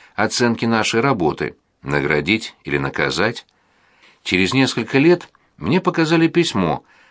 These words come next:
адресованное секретарю Ц К К П С С Зайкову от генерального конструктора Н П О «Энергия» Глушко.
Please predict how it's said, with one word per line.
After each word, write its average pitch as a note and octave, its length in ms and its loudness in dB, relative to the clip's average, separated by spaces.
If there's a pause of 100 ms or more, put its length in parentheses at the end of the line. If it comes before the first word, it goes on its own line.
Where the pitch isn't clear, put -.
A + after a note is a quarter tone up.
(160)
адресованное F#2 760 2
секретарю F2+ 440 -2
Ц F2+ 140 -4
К F#2 140 -2
К F2+ 140 0
П G2+ 200 0
С - 120 -4
С G#2 240 -2 (200)
Зайкову F#2+ 760 0 (480)
от A#2 200 0
генерального A2 580 2
конструктора G#2 600 0
Н F#2 100 0
П G2+ 120 -2
О G2 140 4
«Энергия» C3 520 0 (300)
Глушко. G#2 520 -2